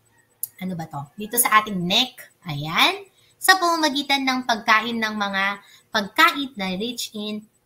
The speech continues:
iodine. Ayan. Pwede rin nat-, nating makuha yan sa iodized salt. Ayan. Pero,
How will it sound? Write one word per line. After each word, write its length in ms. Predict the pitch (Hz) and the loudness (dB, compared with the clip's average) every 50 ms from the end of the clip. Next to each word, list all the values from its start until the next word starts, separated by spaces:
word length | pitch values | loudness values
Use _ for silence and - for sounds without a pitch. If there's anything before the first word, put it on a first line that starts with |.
| _ - 170 | _ -12 -10
iodine. 560 | 165 175 180 180 175 180 170 160 156 151 151 147 156 | -8 -6 -6 -8 -6 -6 -8 -8 -8 -10 -12 -12 -12
Ayan. 320 | 160 156 160 160 151 147 | -10 -8 -6 -6 -6 -8
Pwede 240 | - - 214 214 254 | -6 -6 -4 -4 -2
rin 160 | 247 285 277 | -2 -2 0
nat-, 240 | 277 262 254 254 - | 0 0 0 -2 -6
nating 320 | - 233 226 233 233 233 240 | -2 0 0 0 0 -2 -2
makuha 320 | 240 226 - 226 220 220 | -2 -2 -2 -4 -6 -6
yan 240 | 214 208 202 202 202 | -6 -6 -6 -6 -8
sa 160 | - - - - - | -8 -10 -10 -8 -2
iodized 720 | 196 202 208 208 190 180 165 160 165 170 180 - - - _ _ _ _ - | 0 0 0 0 -4 -2 -4 -4 -4 -2 -2 -2 -2 -2 _ _ _ _ -4
salt. 400 | - - - 170 151 147 143 139 _ _ _ _ _ 170 | -4 -4 -2 -4 -6 -6 -8 -12 _ _ _ _ _ -18
Ayan. 320 | 156 160 165 170 170 170 - - | -14 -12 -10 -10 -10 -10 -6 2
Pero, 560 | - 403 466 480 427 392 415 427 427 - - | 2 2 4 4 6 6 4 4 2 -4 -16